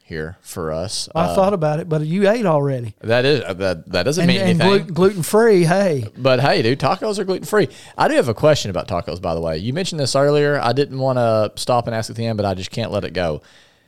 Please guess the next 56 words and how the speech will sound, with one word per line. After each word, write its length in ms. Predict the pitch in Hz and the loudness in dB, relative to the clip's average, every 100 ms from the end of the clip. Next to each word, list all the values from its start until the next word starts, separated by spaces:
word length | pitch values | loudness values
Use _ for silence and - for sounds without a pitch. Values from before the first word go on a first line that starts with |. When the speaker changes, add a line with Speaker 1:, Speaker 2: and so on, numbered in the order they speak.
| _ | _
Speaker 1:
You 160 | 135 - | -6 -4
said, 560 | - 180 147 123 110 - _ _ _ _ - | 0 2 4 2 -2 -14 _ _ _ _ -2
"I 220 | 120 123 | 0 0
can 180 | 131 120 | -2 0
make 220 | 117 - | 0 0
taco 380 | 117 110 113 107 | -2 0 -2 -2
shells 360 | 117 104 95 | -2 -2 -2
faster 300 | 104 95 - | -2 -2 -4
than 140 | 92 90 | -8 -8
anybody." 440 | 80 71 64 - _ - | -8 -8 -8 -12 _ -12
When 140 | 127 127 | -8 -6
you 80 | |
first 260 | - 170 - | -4 -6 -2
said 180 | 160 131 | -2 0
that, 140 | 101 | -2
I 60 | 98 | -2
was 180 | 95 101 | -4 -6
like, 440 | 92 80 - - _ _ | -4 -4 -8 -16 _ _
"Why 180 | 98 123 | -6 -4
are 80 | 139 | -2
you 120 | 135 | -4
bragging 320 | 123 123 120 | -2 -2 -2
about 240 | 110 123 - | -2 -4 -2
that? 280 | 135 95 87 | -2 -2 -4
You 80 | |
just 180 | 98 98 | -8 -8
stick 240 | - 120 - | -8 -8 -8
shells 380 | - 117 110 | -4 -2 -2
in 80 | 104 | -6
the 80 | 90 | -4
oven 320 | 104 120 95 | -2 -2 -4
and 80 | 90 | -8
warm 120 | 101 | -8
'em 120 | 87 | -4
up." 240 | 117 85 - _ - | -4 -4 -8 _ -6
Is 120 | 113 | -2
that 140 | 170 | -2
not 140 | 202 170 | -2 -4
what 120 | 175 | -2
y'all 100 | 147 | 0
do? 180 | 131 156 | 0 0
Do 80 | 135 | -2
you 60 | |
not 140 | 135 117 | -4 -4
just 100 | - | -8
get 180 | - | -6
the 240 | 117 104 90 | -4 -4 -4
shells 320 | - 127 120 | -2 0 0
off 140 | 123 | -2
a 80 | 110 | -4
truck 460 | 87 - 123 131 - | -8 -4 0 -2 -4
and 200 | 85 - | -12 -4
throw 160 | 110 123 | -2 -2
'em 80 | |
in 80 | 123 | -4
the 160 | 101 | -4